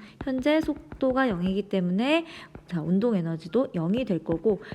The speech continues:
그 대신에 이 운동 에너지가 뭘로 바뀌었을 것이냐, 이 포텐셜 에너지로 바뀌었다는 거죠. 자, 그런데 자, 이 추, 이 추는 엠지, 자, 중력을 받고 있습니다.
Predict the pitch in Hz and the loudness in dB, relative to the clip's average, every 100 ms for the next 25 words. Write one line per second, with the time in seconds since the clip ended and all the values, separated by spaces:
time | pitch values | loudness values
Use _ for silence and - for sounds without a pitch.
0 | - - 233 254 247 240 214 156 165 202 | -6 2 2 2 0 0 0 0 0 2
1 | 190 180 - 180 160 160 226 220 180 214 | 2 -2 -2 -4 0 2 2 0 -4 -4
2 | 214 226 180 185 233 175 180 208 - 185 | -4 -2 -2 -2 -2 0 2 0 0 -2
3 | 202 294 - - 330 330 392 370 262 175 | 0 -2 -8 -8 -6 -2 0 2 2 2
4 | 185 185 185 160 - 208 208 196 160 156 | 0 0 -4 -4 -6 -2 0 0 -2 0
5 | 254 196 - - - 185 208 233 226 196 | 0 0 -4 -14 -6 -2 2 2 4 2
6 | 226 180 - - - 160 - 180 - - | 2 0 -4 -8 -4 -2 0 -2 -2 2
7 | 277 165 - 175 - 285 233 226 302 330 | 2 2 -6 -8 -6 0 2 2 2 -2
8 | 175 165 175 170 165 165 185 214 190 165 | -2 0 2 0 0 2 4 2 0 -4
9 | - 185 202 196 160 - 170 - 220 185 | 0 2 2 0 -4 -2 -2 0 0 0
10 | - | -2